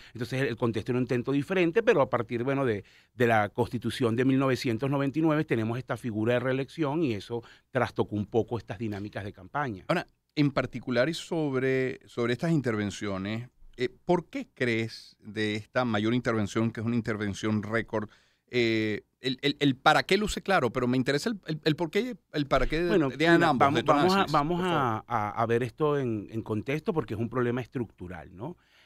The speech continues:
Speaker 1: Las intervenciones cambiarias empezaron en dos mil diecinueve.
Speaker 2: Sí.
Speaker 1: Este nuevo sistema, que es una mejora en realidad
Speaker 2: Ujú.
Speaker 1: del mercado cambiario,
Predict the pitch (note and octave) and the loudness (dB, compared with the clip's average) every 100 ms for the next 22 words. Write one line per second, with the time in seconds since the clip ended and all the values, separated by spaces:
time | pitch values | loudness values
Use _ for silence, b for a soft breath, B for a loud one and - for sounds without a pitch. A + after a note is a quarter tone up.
0 | b B2+ C3+ D3 D3 D3 D3 D#3+ G3+ G#3+ | b 0 2 2 2 2 2 0 0 -2
1 | A3 A3+ E3 B2+ A#2+ A#2 A#2+ C#3 A#2 G2+ | 2 2 2 0 0 0 0 0 -2 -2
2 | G#2+ G2+ A#2 A2 G#2+ F#2+ D#2+ - G#2 G#2+ | -2 -2 -4 -4 -6 -8 -12 -14 -14 -6
3 | A#2+ A#2 A2+ A#2 - G#3+ G3+ F3+ - A2 | -4 -2 -4 -8 -4 0 2 0 -2 -6
4 | A2 C3 B2 G#2 B2 C3 G#2 G#2 G2 G2+ | -4 -4 -4 -4 -4 -2 -4 -8 -8 -6
5 | G2+ - A2+ A2+ - B2 G#2+ G2+ G2+ G2+ | -6 -8 -10 -6 0 0 0 -2 -2 -2
6 | G2+ B2+ B2+ E3 E3 D#3 D#3+ | -2 -2 2 4 6 4 0